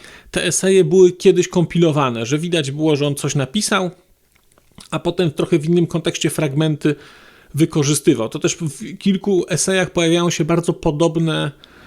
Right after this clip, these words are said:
wątki. No, wątek Antygony na przykład w kontekście państwa pojawia się tutaj,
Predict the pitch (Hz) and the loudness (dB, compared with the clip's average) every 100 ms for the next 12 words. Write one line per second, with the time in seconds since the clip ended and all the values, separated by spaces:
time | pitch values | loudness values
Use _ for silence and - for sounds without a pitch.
0 | - _ 170 127 151 151 131 - 151 139 | -20 _ -8 -2 2 2 0 -6 -8 -2
1 | 160 160 156 160 160 143 165 165 156 151 | 0 0 0 0 0 4 4 4 2 0
2 | - 165 156 147 175 165 156 - 170 - | -2 0 0 0 -4 -4 -6 -2 -2 0
3 | 156 156 160 165 160 160 - 156 170 | -2 -2 -4 -2 -2 -2 -2 -2 -2